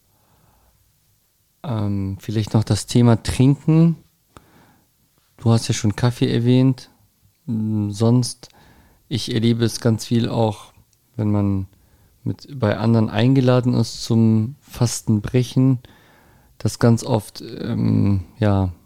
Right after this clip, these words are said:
Säfte oder Cola, Sprite, Fanta auf dem Tisch steht und dass das irgendwie schon selbstverständlich zum Essen oder zum Fastenbrechen dazugehört,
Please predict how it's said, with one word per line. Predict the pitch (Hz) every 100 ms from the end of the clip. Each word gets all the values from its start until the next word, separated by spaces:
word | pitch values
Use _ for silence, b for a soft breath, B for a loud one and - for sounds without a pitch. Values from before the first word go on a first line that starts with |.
| _ _ _
Säfte | 107 98 113 - - 110 104
oder | 110 98 95 92
Cola, | - 120 117 110 107 101
Sprite, | - - - 107 107
Fanta | - 120 120 117
auf | 117
dem | - 113
Tisch | - 117
steht | - 120 113 - b b b b b
und | 113 104
dass | 104 -
das | 107 -
irgendwie | 113 107 104 101 117
schon | - 107 104
selbstverständlich | 110 120 120 - - - _ _ _ _ - 113 - 123 123 117 -
zum | - 107 -
Essen | 127 - 135 123 123
oder | 113 107
zum | - 101
Fastenbrechen | 127 113 - 113 113 120
dazugehört, | 110 - 127 123 120 120 127 123